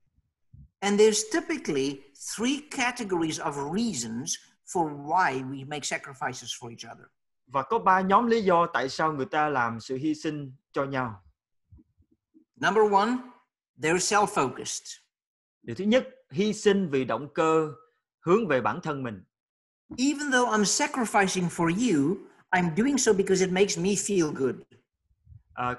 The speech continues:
Speaker 2: không phải tôi đòi hỏi cái gì từ cái người mà tôi hy sinh cho, nhưng mà tôi hy sinh cho em, cho anh bởi vì tôi cảm thấy thoải mái.
Speaker 1: It makes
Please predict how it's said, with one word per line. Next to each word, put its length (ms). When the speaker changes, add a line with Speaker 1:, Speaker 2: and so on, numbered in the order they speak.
Speaker 2:
không 140
phải 180
tôi 100
đòi 220
hỏi 180
cái 100
gì 220
từ 320
cái 100
người 220
mà 120
tôi 140
hy 100
sinh 260
cho, 180
nhưng 240
mà 220
tôi 120
hy 140
sinh 320
cho 360
em, 280
cho 100
anh 240
bởi 160
vì 260
tôi 280
cảm 280
thấy 360
thoải 160
mái. 360
Speaker 1:
It 200
makes 420